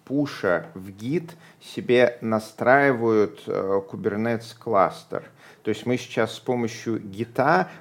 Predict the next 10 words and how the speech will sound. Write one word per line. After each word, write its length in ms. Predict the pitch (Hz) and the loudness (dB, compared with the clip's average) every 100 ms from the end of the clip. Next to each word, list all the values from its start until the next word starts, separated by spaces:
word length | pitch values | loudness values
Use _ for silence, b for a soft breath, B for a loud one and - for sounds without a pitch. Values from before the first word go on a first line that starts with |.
| - | -4
мы 100 | 110 | 2
можем 400 | 127 123 117 107 | 2 2 0 -2
не 140 | - 117 | -4 -6
только 560 | - 165 165 165 123 - | 0 0 0 0 0 4
апы 520 | 120 113 110 107 95 | 6 6 6 -2 -2
деплоить, 760 | - 90 104 - 110 104 90 - | -6 -10 -10 0 2 4 2 -6
мы 100 | 110 | -6
ещё 240 | 107 - | -4 -2
можем 360 | 127 123 117 107 | 0 0 0 -4
себе 380 | - - 98 | -8 -4 2